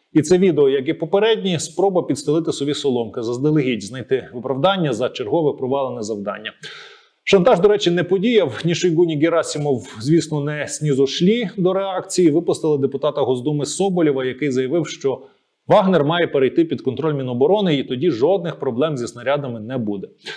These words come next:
Варто відзначити, що депутати Госдуми в Росії взагалі нічого не вирішують. Їхнє завдання — тиснути на кнопки, надаючи рішенням Путіна легального вигляду.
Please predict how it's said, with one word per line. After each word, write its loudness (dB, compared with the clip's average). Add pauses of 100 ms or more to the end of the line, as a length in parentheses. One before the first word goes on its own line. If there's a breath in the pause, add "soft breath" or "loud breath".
(420 loud breath)
Варто 4
відзначити, 2
що -2
депутати 2
Госдуми 2
в 0
Росії 0
взагалі 0
нічого -4
не -6
вирішують. 2
Їхнє -8
завдання — -2
тиснути -4
на -8
кнопки, 0 (140)
надаючи 0
рішенням -4
Путіна 2 (120)
легального -2
вигляду. 2